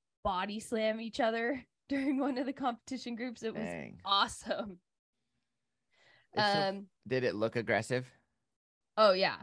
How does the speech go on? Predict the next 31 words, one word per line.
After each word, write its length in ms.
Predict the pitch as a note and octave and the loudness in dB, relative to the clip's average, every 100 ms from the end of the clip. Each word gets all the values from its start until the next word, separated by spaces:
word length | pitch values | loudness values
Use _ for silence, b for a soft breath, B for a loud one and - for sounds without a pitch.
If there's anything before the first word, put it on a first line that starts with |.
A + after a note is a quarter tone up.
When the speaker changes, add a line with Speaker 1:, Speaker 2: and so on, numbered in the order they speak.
| - - | -12 -2
Speaker 1:
It 80 | A3 | 0
was 180 | G#3 E3+ | 0 2
like, 340 | C#3 - - | 2 2 0
Speaker 2:
<laughs> 40 | |
Speaker 1:
just, 140 | - - | -2 2
like, 220 | A3 G3 | 2 2
one 260 | G#3 A3 A#3+ | 2 2 4
whale 200 | A#3 A#3 | 4 2
came 220 | D4 A3 | 2 0
up 160 | A3 A3+ | 0 -2
and 100 | A3 | -4
the 120 | - | -2
other 160 | G3+ G#3+ | -2 -2
one 140 | G#3+ | -4
just, 160 | G#3 G3+ | -6 -6
like, 160 | E3 - | -8 -8
wham, 520 | F#3+ A#3 A#3+ A3 F#3+ | -2 0 0 -2 -4
down 220 | F#3+ F#3+ | -2 -2
on 100 | F#3+ | -4
the 80 | F3 | -6
top 320 | F3+ F#3 E3+ | -4 -4 -4
of 120 | E3+ E3+ | -6 -8
it. 200 | D#3 - | -6 -6
And 100 | E3+ | -6
it 100 | - | -8
was 160 | F#3 | -8
Speaker 2:
Ooh. 40 | F3 | -6
Speaker 1:
like, 220 | E3 E3 - | -6 -8 -10
they 100 | G3 | -6
were 120 | F3+ F3+ | -4 -6
both, 420 | G3 F#3 F#3 | -2 0 0